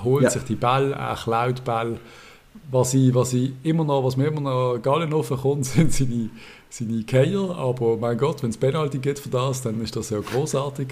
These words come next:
Speaker 1: Dann können wir jetzt nur <laughs> gratulieren ihm, aber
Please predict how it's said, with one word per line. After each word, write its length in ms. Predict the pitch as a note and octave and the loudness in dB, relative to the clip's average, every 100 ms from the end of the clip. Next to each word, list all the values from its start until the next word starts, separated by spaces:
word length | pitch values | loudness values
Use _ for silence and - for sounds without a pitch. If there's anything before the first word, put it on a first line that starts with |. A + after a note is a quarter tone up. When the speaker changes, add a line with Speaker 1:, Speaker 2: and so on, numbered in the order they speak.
| - | -6
Speaker 1:
Dann 120 | A#2 | -4
können 180 | G#2+ A2 | -2 0
wir 80 | A2+ | 2
jetzt 240 | D#3 - G#2+ | 2 2 -2
nur 340 | A2+ A2+ A2 | 0 0 -2
<laughs> 120 | - G#2 | -6 0
gratulieren 760 | B2 B2+ A#2+ B2+ E3 E3 D#3+ | 2 4 2 2 0 -2 0
ihm, 180 | D#3+ D3 | -2 0
aber 360 | A2+ A2 G#2 | -2 -2 -4